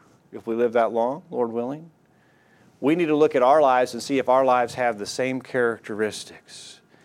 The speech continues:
Jesus paints a picture of faithfulness that includes works. It includes works, acting upon what God has instructed us.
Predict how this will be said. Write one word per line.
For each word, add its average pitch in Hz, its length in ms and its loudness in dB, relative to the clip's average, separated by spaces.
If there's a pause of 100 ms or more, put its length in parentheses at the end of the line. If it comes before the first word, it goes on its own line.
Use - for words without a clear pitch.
(460)
Jesus 135 420 -2
paints 139 280 -4
a 117 40 -10
picture 139 380 -4
of 107 80 -6
faithfulness 110 560 -4
that 110 120 -4
includes 117 640 -8 (200)
works. - 920 -12 (480)
It 123 120 -2
includes 139 540 0
works, 95 680 -6 (220)
acting 196 480 2
upon 143 680 0 (180)
what 117 200 0
God 131 380 2
has 127 200 -4
instructed 101 600 -12
us. - 460 -18